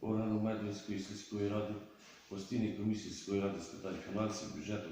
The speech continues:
планування, соціально-економічного розвитку, інвестицій та міжнародного співробітництва для врахування в роботі.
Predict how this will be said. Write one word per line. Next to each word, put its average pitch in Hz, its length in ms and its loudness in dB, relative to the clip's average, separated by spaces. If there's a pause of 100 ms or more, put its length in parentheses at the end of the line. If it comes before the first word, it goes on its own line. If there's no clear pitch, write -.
планування, 90 520 -2
соціально-економічного 82 1160 -4
розвитку, 117 400 -4
інвестицій 76 680 -6 (680)
та 101 120 2
міжнародного 92 600 0
співробітництва - 800 -6
для 76 80 -4
врахування 98 560 -2
в 98 80 -2
роботі. - 400 -8